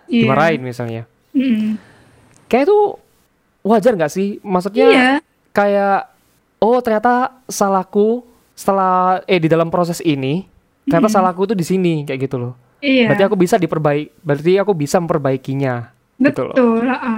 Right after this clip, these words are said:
Speaker 1: Itu jadi kayak alarm gitu nggak
Speaker 2: Heeh.
Speaker 1: sih?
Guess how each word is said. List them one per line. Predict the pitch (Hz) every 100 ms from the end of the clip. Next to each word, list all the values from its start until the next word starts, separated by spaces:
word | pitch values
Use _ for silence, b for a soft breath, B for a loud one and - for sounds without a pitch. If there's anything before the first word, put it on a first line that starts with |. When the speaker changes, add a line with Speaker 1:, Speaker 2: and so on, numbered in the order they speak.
| 233
Speaker 1:
Itu | 269
jadi | 320 277
kayak | 285 311 262
alarm | 269 269 269 277 285 269
gitu | 254 277 330
nggak | 277 240
Speaker 2:
Heeh. | 262 - 135
Speaker 1:
sih? | 226